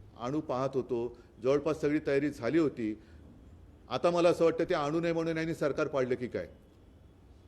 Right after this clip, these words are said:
आता त्या स-, वि-, विधेयकाचं झालं काय? काय सुधारणा असतील, काय असेल, करा ना, पण आणा ना ते. आणि दुसरी गोष्ट, ज्या, अ, फाशीचा उल्लेख यांनी केला, त्याच्याबद्दल एक एसआयटी नेमा आणि कोणाला नेमकी फाशी दिली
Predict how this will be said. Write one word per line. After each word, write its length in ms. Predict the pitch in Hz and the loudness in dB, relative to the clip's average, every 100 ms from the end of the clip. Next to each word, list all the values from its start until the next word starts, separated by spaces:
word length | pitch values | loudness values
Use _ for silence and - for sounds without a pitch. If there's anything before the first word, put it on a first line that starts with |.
| - | -10
आता 160 | 120 160 | -4 0
त्या 240 | 165 175 | 2 2
स-, 120 | 170 | 0
वि-, 260 | 165 135 147 | -4 -2 -2
विधेयकाचं 500 | 131 156 160 165 160 | 0 0 0 -2 -4
झालं 260 | 127 143 | 0 2
काय? 300 | 170 123 107 104 - | 2 0 -2 -4 -8
काय 140 | 147 185 | -4 -2
सुधारणा 400 | - 156 180 180 | 0 2 2 0
असतील, 440 | 170 - 170 165 | -2 0 0 0
काय 240 | - 160 165 | -2 -4 -4
असेल, 300 | - 165 156 | -4 -4 -4
करा 280 | 147 160 | -4 -4
ना, 120 | 202 117 - - - | -4 -6 -10 -20 -14
पण 100 | - | -12
आणा 260 | - 117 185 | -6 -4 -2
ना 100 | 202 | -2
ते. 200 | - 92 - - - - - - - - - - | -2 -6 -8 -20 -20 -18 -18 -18 -14 -12 -12 -8
आणि 140 | 127 156 | -6 0
दुसरी 320 | 151 151 202 | 0 0 2
गोष्ट, 300 | 185 165 175 185 185 - 95 101 | 2 2 2 0 -2 -10 -16 -2
ज्या, 520 | 147 175 175 175 170 170 104 | 0 2 2 -2 -4 -8 -8
अ, 320 | 135 135 - | -4 -4 -2
फाशीचा 400 | 151 139 170 180 | -2 -2 -2 2
उल्लेख 320 | 165 151 170 - - - - - | 2 2 0 -4 -12 -20 -20 -10
यांनी 180 | 123 156 | -6 -4
केला, 380 | 151 156 151 113 - - - - - - | -2 0 2 -2 -6 -20 -20 -20 -20 -2
त्याच्याबद्दल 480 | 135 135 165 165 175 | 0 2 0 0 0
एक 140 | 175 | 2
एसआयटी 400 | 139 131 160 165 | 0 2 0 0
नेमा 320 | 160 127 123 151 - | -2 -2 -4 -8 -10
आणि 160 | 117 147 | -8 -4
कोणाला 380 | 147 139 165 175 | -2 -2 0 -2
नेमकी 260 | 165 139 | -2 -4
फाशी 300 | 156 135 156 | -2 -2 -2
दिली 300 | 143 127 113 | -2 -2 -6